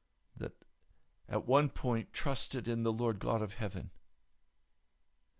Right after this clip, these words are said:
to see that nation totally cast off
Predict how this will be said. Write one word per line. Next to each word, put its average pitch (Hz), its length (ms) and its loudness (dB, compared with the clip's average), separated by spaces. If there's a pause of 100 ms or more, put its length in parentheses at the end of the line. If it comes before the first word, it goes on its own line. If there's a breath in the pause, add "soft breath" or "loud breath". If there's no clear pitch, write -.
(880)
to 127 100 -4
see 135 220 -2
that - 280 -2
nation 113 520 0 (1200)
totally 123 400 0
cast 117 500 -4
off 104 440 -2